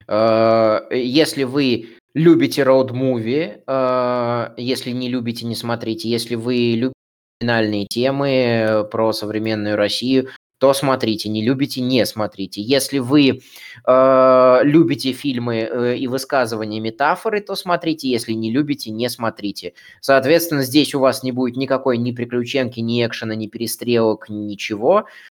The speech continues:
Э, здесь просто вот какой-то именно фильм прощания, именно фильм размышления, именно тяжелый фильм. Так что со всем, что сказал Витя, я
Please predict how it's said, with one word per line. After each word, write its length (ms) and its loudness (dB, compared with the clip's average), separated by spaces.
Э, 320 4
здесь 320 2
просто 400 -2
вот 160 -2
какой-то 720 0
именно 360 0
фильм 300 0
прощания, 600 0
именно 260 -2
фильм 260 -4
размышления, 800 -2
именно 240 -2
тяжелый 460 -2
фильм. 320 -8
Так 200 -6
что 240 -12
со 300 -10
всем, 240 -8
что 140 -20
сказал 420 -6
Витя, 260 -16
я 180 -10